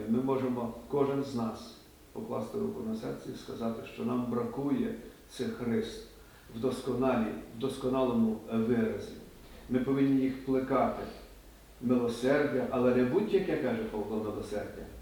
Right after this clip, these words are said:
а щире. Бо деякі люди чинять милосердя, ви знаєте, як це буває, особливо напередодні якихось свят.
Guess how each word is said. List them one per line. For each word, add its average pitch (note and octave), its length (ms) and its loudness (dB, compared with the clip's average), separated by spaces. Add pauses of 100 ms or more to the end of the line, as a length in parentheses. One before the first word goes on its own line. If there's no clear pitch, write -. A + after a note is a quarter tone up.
(100)
а A2+ 100 -6
щире. - 520 -2 (380)
Бо B2 160 2
деякі C#3 440 4
люди D3+ 320 4
чинять C#3 360 0
милосердя, B2 760 0 (400)
ви C3 140 2
знаєте, A#2+ 420 0
як A2 160 0
це B2+ 60 -4
буває, B2 300 2
особливо D#3 680 4 (220)
напередодні D3 760 4
якихось D3 500 0
свят. B2 360 2